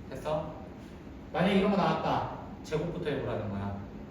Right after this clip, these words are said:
이런 거 나왔다. 실수화부터 해보라는 거야. 규칙 찾으라는 거야. 근데 네 번째 뭐라 돼 있어? 루트 이 분의 일 플러스 I의 제곱 이런 거 돼 있단 말이야. 됐어?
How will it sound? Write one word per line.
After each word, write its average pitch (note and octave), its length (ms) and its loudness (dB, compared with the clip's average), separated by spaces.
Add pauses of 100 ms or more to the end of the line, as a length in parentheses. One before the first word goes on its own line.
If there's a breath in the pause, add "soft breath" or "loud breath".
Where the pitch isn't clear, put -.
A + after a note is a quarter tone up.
(260)
이런 F#3+ 200 4
거 F#3+ 60 4
나왔다. D#3 520 2
실수화부터 F#3+ 560 4
해보라는 A2+ 380 0
거야. F#2+ 200 -4 (380)
규칙 - 300 -8
찾으라는 A2+ 420 0
거야. G2 260 -2 (600)
근데 - 600 4 (180)
네 D#3+ 160 4
번째 - 580 4 (140)
뭐라 D#3 180 2
돼 D3+ 180 2
있어? F3+ 380 0 (840)
루트 G#3+ 460 2
이 F#3 280 4
분의 F#3 480 2
일 G3+ 240 4
플러스 G3+ 320 2
I의 D#3+ 440 2
제곱 D3 300 0
이런 F3 200 0
거 - 80 0
돼 - 120 0
있단 A2 200 -2
말이야. G2 380 -2 (600)
됐어? E3+ 460 0